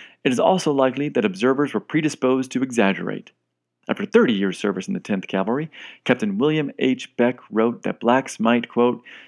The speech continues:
"sing more than white troops, but I have not found the difference so very noticeable." End all quotes. I do think Beck's finding no noticeable difference is not quite accurate.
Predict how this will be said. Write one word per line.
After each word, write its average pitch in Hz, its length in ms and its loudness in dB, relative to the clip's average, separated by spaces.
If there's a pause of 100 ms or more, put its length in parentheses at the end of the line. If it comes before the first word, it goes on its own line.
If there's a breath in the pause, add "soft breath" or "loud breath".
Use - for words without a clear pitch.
(100 loud breath)
"sing 190 400 2
more 170 220 2
than 156 160 -2
white 151 220 0
troops, - 600 -6
but 120 100 0
I 123 60 4
have 113 140 4
not 110 280 0
found 117 180 2
the 110 60 0
difference 123 360 -4
so 131 180 0
very 131 240 0
noticeable." 135 500 -4 (1000)
End 107 340 2 (220)
all 87 180 -2
quotes. - 320 -18 (1900 soft breath)
I 156 80 6
do 214 160 6
think 165 300 0
Beck's 110 240 4
finding 101 320 2
no 101 120 2
noticeable 104 360 0
difference 107 400 0
is 101 240 -4 (100)
not 180 380 0
quite 113 240 2
accurate. - 380 -6